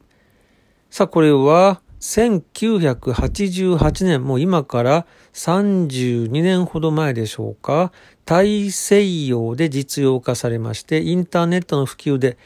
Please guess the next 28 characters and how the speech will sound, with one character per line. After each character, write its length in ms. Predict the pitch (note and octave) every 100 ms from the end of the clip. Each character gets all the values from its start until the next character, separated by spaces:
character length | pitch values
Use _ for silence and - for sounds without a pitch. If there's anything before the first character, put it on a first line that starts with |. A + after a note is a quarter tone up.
| _ - _
千 300 | - D3+ C#3+
九 120 | C#3+
百 180 | B2+ A#2+
九 220 | - D#3
十 160 | E3+
年 240 | F3 F#3 G3
代 160 | E3
に 120 | D#3 C3+
急 340 | - F#3 G3
増 300 | F3 F3 E3+
し 80 | -
た 160 | F#3
と 120 | F3+ C3
あ 60 |
り 80 | A#2
ま 100 | A#2+
す。 180 | - - _ - - _
近 240 | - A#3 G#3+
年 240 | D3+ B2
は 260 | C3 C#3+ C#3
デ 160 | C3+
ジ 160 | D3 F#3
タ 160 | -
ル 120 | F3 E3+
化 120 | E3
が 140 | E3
進 260 | - - D3+
み、 220 | D3+ D#3+